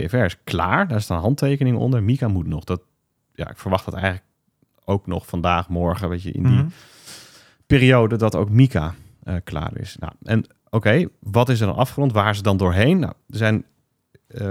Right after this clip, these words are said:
Speaker 1: binnen Europa drie partijen die zich bezighouden met wetsvoorstellen. Het Europees Parlement, eh, Europese Raad, eh, de raad wordt gevormd door regeringsleiders van de, de Europese lidstaten en de commissie. Dat is het uitvoerend orgaan van, eh,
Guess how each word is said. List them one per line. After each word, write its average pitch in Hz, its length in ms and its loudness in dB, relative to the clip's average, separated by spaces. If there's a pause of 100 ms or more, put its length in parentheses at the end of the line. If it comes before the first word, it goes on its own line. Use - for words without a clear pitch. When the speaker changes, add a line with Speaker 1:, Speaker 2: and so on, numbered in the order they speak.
(100)
Speaker 1:
binnen 113 220 0
Europa 95 520 0
drie 127 200 -2
partijen 104 720 -2 (420)
die 104 280 -4
zich 92 200 -6
bezighouden 110 520 0
met 85 80 -6
wetsvoorstellen. 123 840 -2
Het 131 120 -18
Europees 98 400 -2
Parlement, 95 680 -4 (600)
eh, - 140 -10
Europese 87 500 -4
Raad, 101 540 -4 (240)
eh, 50 380 -10 (420)
de 87 160 -8
raad 92 300 0
wordt 82 160 -12
gevormd 85 420 -4
door 80 140 -6
regeringsleiders 92 800 -4
van 87 260 -6
de, 85 220 -6
de 82 180 -10
Europese 85 380 -8
lidstaten 120 680 -4 (300)
en 117 160 2
de 110 80 2
commissie. 71 400 -4
Dat 80 80 -4
is - 60 -10
het - 100 -12
uitvoerend 98 440 -4
orgaan 90 380 -6
van, 85 360 -4
eh, 82 120 -6